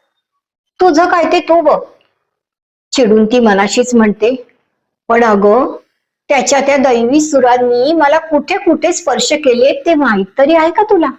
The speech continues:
तुझा देह पोकळ नळीचा,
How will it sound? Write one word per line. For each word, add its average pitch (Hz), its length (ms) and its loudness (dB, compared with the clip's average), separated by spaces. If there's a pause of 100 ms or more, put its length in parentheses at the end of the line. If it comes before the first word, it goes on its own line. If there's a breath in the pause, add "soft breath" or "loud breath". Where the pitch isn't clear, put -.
(840)
तुझा 339 380 2
देह 254 340 2
पोकळ 254 460 0
नळीचा, 285 560 0